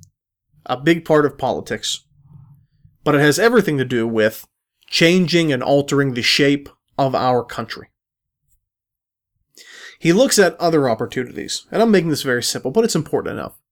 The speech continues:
to expand. And he sees that if America wants to move beyond Texas, further west,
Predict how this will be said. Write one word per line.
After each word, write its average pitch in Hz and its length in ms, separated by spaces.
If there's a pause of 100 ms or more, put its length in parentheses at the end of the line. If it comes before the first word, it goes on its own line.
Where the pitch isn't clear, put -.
(280)
to 143 120
expand. 95 520 (880)
And 156 120
he 170 80
sees 185 240
that 147 280
if 240 160
America 214 440
wants 165 260
to 151 80
move 151 300
beyond 143 520
Texas, - 440
further 175 340
west, 127 460